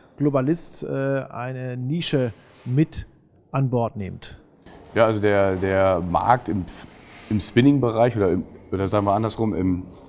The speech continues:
Speaker 2: die Akzeptanz wird immer, also sie ist ein bisschen ruhiger gewesen in den Studios, was Spinning betrifft. Mittlerweile wird sie immer mehr, immer stärker,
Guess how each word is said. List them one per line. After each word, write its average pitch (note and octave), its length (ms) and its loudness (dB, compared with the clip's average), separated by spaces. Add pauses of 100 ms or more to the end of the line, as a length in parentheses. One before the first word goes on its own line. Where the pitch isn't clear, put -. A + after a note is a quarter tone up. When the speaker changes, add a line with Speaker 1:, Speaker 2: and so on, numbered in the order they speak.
(440)
Speaker 2:
die G#2 60 -6
Akzeptanz A2+ 500 0
wird - 80 -6
immer, G#2 340 2 (160)
also G2 120 -6
sie B2 80 2
ist A#2 100 0
ein A#2+ 100 2
bisschen A2 160 -2
ruhiger D#3+ 260 6
gewesen F3 500 0
in D#3 160 -6
den D3+ 60 -6
Studios, D#3 380 0
was D3 120 -4
Spinning D3+ 260 -4
betrifft. D3 380 -6 (200)
Mittlerweile A#2+ 560 2
wird B2 140 -2
sie A#2 340 2 (500)
immer B2 240 4
mehr, C3 420 2
immer A#2 180 2
stärker, B2+ 560 0